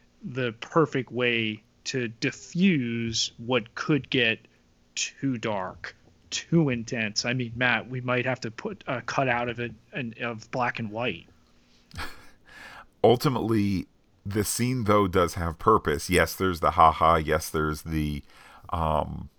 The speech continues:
Speaker 2: all the setup here. But, uh, James, why does Sam aggravate you? The answer is that, uh, Sam gave up the shield. Steve believed in Sam,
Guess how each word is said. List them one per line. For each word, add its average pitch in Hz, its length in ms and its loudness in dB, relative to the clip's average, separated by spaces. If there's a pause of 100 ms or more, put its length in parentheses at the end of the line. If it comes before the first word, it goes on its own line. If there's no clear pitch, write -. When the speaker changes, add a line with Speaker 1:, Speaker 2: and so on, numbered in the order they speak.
(100)
Speaker 2:
all 98 160 6
the 87 80 -2
setup 92 520 4
here. 92 320 2
But, 80 300 4 (680)
uh, 92 140 -2
James, 104 800 -2
why 82 180 -2
does 95 160 -6
Sam 98 380 -2 (120)
aggravate 87 680 2
you? 78 340 -2 (300)
The 95 100 0
answer 95 240 -2
is 82 160 -2
that, 82 220 0 (480)
uh, 80 340 4
Sam 104 320 0
gave 98 180 2
up 107 140 -2
the 98 80 -6
shield. 104 480 -2 (100)
Steve 113 540 0
believed 120 480 -2
in 95 140 -4
Sam, 78 580 -2